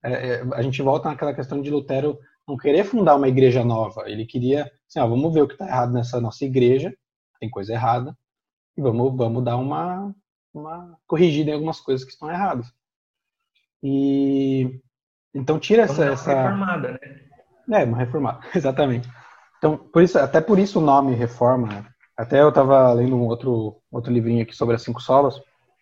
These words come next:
Speaker 1: e ele fala sobre essa questão de que o nome da, do evento histórico depende do, do historiador, né?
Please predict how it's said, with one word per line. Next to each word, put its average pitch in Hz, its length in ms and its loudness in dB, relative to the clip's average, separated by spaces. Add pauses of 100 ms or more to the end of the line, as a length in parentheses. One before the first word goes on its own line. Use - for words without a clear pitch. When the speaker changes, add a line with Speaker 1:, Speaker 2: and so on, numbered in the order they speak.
(120)
Speaker 1:
e 139 60 0
ele 135 140 4
fala 156 220 8
sobre 151 260 2
essa 135 440 0 (300)
questão 131 320 -2
de 123 120 -2
que 131 100 -6
o 135 60 2
nome 139 380 2
da, 117 320 -2 (180)
do 113 300 -2
evento 120 560 -4
histórico 156 500 0
depende 135 400 -2
do, 147 300 -2
do 139 120 -8
historiador, 170 580 0
né? 117 120 -8